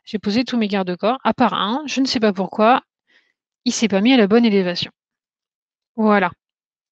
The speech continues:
Mais vous voyez, en trois D, ça peut être parfois trompeur, on a l'impression que c'est bien, et puis en fait, après, quand on fait un visuel, c'est pas bien. Donc, euh, je vous conseille de les poser en deux D et de vérifier ensuite, euh, en trois D. Euh, vous voyez, juste peaufiner comme ça.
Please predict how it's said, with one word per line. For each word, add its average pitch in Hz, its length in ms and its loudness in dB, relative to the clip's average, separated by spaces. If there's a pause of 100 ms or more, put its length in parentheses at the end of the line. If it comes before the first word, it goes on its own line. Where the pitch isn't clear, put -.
(960)
Mais 214 80 2
vous 214 40 0
voyez, 254 320 4
en 220 100 -2
trois 226 220 0
D, 285 100 0
ça 240 140 0
peut 214 120 -2
être - 140 -6
parfois 254 300 -4
trompeur, 254 520 -2
on 214 140 -6
a 202 60 -2
l'impression 240 360 -6
que - 60 -8
c'est 233 120 -2
bien, 240 340 0
et 214 120 -4
puis 208 160 -6
en 196 60 -4
fait, 277 240 -4
après, 247 260 -2
quand 208 220 -4
on - 20 -10
fait - 140 -4
un 247 140 4
visuel, 214 360 0
c'est 226 140 -2
pas 214 120 2
bien. 185 140 -6 (440)
Donc, 220 300 0
euh, 196 340 2 (180)
je - 120 -18
vous 226 100 -6
conseille 269 280 0
de 247 80 2
les 214 120 2
poser 220 240 -2
en 240 120 2
deux 196 160 -2
D 220 220 2 (540)
et 220 80 -6
de 190 80 -4
vérifier 240 420 0
ensuite, 240 360 -4
euh, 180 320 -4
en 214 120 -8
trois 214 200 -2
D. 233 200 -2 (760)
Euh, 175 240 -8
vous 175 60 -16
voyez, 208 260 -2
juste 202 260 -8
peaufiner 202 360 -2
comme 185 140 -4
ça. - 140 -12